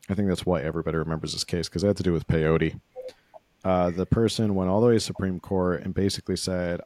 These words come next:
"I have the right to do peyote 'cause it's part of my religion." And peyote is obviously illegal. I think it was in New Mexico. Um,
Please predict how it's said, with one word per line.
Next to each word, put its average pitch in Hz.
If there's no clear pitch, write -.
"I 107
have 120
the 117
right 101
to -
do 92
peyote 85
'cause 82
it's 82
part 92
of 82
my 82
religion." 80
And 85
peyote 92
is 85
obviously 87
illegal. 82
I 78
think 90
it -
was 85
in 80
New 80
Mexico. 87
Um, 85